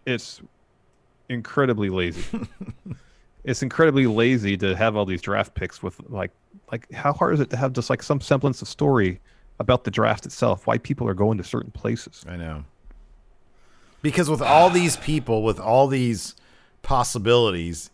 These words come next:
Speaker 2: you can count on one hand the number of actual, like, changes that could really happen, you know?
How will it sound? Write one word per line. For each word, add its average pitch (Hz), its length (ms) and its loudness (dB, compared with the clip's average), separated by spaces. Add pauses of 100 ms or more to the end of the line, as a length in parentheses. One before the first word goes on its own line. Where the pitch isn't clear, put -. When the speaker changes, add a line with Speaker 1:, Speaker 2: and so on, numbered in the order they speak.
(120)
Speaker 2:
you 123 100 -8
can 113 180 -12
count 160 340 2
on 110 160 2
one 120 200 2
hand 98 540 -2 (480)
the 127 60 -6
number 156 280 2
of 104 120 0
actual, 117 920 0
like, 98 580 -4 (2500)
changes 143 580 -2
that 123 160 -2
could 76 120 -10
really 104 400 -2
happen, 135 580 -4 (120)
you 147 160 -4
know? 160 400 -4